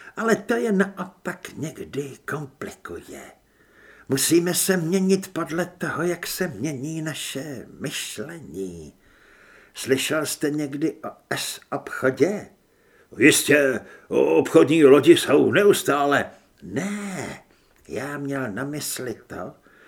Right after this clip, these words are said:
že můžete poslat semafor do Klače a objednat si třeba kilo krevet. Není to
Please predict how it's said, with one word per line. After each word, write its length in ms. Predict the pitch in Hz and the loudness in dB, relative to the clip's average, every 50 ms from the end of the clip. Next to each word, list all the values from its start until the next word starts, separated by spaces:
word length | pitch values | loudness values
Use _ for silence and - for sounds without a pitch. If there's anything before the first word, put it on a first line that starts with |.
| - - - - - - - _ | -20 -20 -20 -20 -20 -20 -20 _
že 180 | - - 110 104 | -6 -4 -4 -2
můžete 520 | 123 147 160 170 165 202 202 202 202 196 | -2 -2 -2 0 -2 -2 0 0 -2 -2
poslat 560 | 196 - 196 196 - - - 165 196 190 - | -2 -4 -6 -6 -4 -4 -4 -4 -4 -4 -6
semafor 640 | - - - 180 185 185 208 190 - - - 156 180 | -8 -6 -6 -8 -8 -8 -10 -12 -12 -12 -10 -8 -8
do 180 | 185 175 175 196 | -6 -6 -6 -6
Klače 800 | 202 - 208 208 208 - - - - - - 107 101 98 - - - _ _ - - - - - _ | -6 -8 -10 -10 -10 -10 -10 -10 -10 -10 -10 -10 -12 -14 -16 -18 -20 _ _ -20 -20 -20 -20 -16 _
a 200 | - - - 180 | -10 -2 -2 2
objednat 460 | 185 190 214 214 214 226 226 220 - | 6 6 6 6 4 0 -2 -2 -4
si 180 | - - 220 214 | -4 -2 -2 -4
třeba 640 | 214 - - - 214 214 190 190 190 190 190 180 - - _ _ _ _ _ _ _ | -4 -6 -6 -6 -6 -6 -6 -8 -10 -10 -10 -10 -12 -14 _ _ _ _ _ _ _
kilo 340 | - - 143 143 156 180 165 - _ | -2 0 0 0 0 -6 -8 -8 _
krevet. 540 | - 135 156 214 240 233 240 226 208 - _ _ - - _ _ _ _ _ _ _ _ _ _ | 0 2 2 2 2 -2 -8 -10 -12 -12 _ _ -20 -20 _ _ _ _ _ _ _ _ _ _
Není 320 | - 123 139 135 139 131 | -4 -2 -2 0 0 -2
to 120 | 131 - | -4 -6